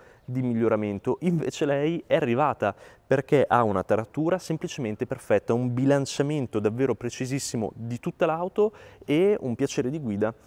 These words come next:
molto elevato. L'unico appunto non riguarda il motore, perché questa unità duemiladue diesel sì, effettivamente inizia a sentire un po' i segni del tempo, perché esiste da veramente tanto tempo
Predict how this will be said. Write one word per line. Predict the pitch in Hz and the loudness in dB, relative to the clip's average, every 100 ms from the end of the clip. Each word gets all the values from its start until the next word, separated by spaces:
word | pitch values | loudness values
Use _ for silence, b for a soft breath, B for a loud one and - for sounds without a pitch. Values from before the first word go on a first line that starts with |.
| b b | b b
molto | 131 120 127 | -2 0 0
elevato. | 113 98 95 - | 0 2 0 0
L'unico | 131 165 226 208 127 | -2 -2 -2 -2 0
appunto | 160 - 123 104 92 117 123 - B B | -2 -2 -4 -4 -2 0 0 -2 B B
non | 151 190 | 0 2
riguarda | 160 127 120 110 | 2 6 6 6
il | 107 | 2
motore, | 110 117 117 92 104 | 0 0 2 4 6
perché | - 110 101 | 4 2 0
questa | 104 - | -6 -6
unità | 113 107 131 | -4 0 0
duemiladue | 120 120 113 113 120 | 0 -2 -2 0 0
diesel | 113 131 110 101 | 0 0 0 -2
sì, | - 135 | -2 -4
effettivamente | 120 120 120 117 135 127 | -4 -4 -6 -6 -6 -6
inizia | 127 123 127 | -6 -6 -8
a | |
sentire | - 127 151 123 | -8 -6 -2 -2
un | 107 | 0
po' | 120 117 - B B B | 2 2 2 B B B
i | 113 110 | -6 -6
segni | - 139 120 113 | -4 -4 -2 -2
del | 110 104 | -4 -6
tempo, | - 101 90 - 110 | -6 -8 -8 -4 -4
perché | 110 - - 92 | -2 -6 -4 -4
esiste | 95 104 - 101 | -2 -4 -4 -2
da | 98 | -2
veramente | 98 101 104 101 | -2 -2 -4 -4
tanto | 98 101 | -4 -4
tempo | - 117 113 135 | -4 -4 0 0